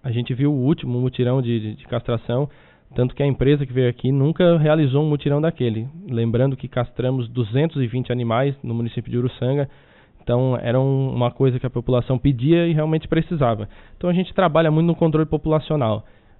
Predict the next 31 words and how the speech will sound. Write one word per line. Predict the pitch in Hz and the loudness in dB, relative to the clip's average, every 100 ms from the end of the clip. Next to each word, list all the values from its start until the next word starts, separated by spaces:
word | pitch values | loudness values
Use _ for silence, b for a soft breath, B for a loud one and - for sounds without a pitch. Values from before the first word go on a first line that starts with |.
| - | -6
A | |
gente | 185 - | -6 -4
sabe | 175 165 | -2 -2
que | - 131 117 | -2 -2 -2
tem | 120 127 | -2 -4
pessoas | 120 120 131 - | -2 -2 -2 -4
que | - | -4
têm | 127 | 0
animais, | 117 107 120 143 131 - | 0 0 2 4 2 -4
que | - 110 | -10 -10
te-, | - 113 | -8 -6
tem, | 120 120 113 | -4 -2 -2
gosta, | 120 147 160 - | 2 4 4 0
tem | 113 113 | -4 -6
três, | - 127 143 - | -2 0 0 0
quatro, | 127 139 - - | 0 0 -2 -6
cinco, | 131 156 143 - b b b | -2 -2 -4 -8 b b b
mas | 135 | -4
a | 151 | -2
gente | 156 160 | -2 -2
acredita | 151 139 151 | -2 -2 -2
também | 143 143 | 0 0
que | 139 | 0
além | 135 131 151 | 0 2 0
de | 143 | 0
tê-los, | 139 135 151 | -2 0 0
eles | 147 139 | -2 -4
precisam | 139 139 147 | -6 -4 -4
ser | - 127 | -4 -4
bem | 156 | -4
cuidados. | 147 131 113 107 | -2 0 0 -2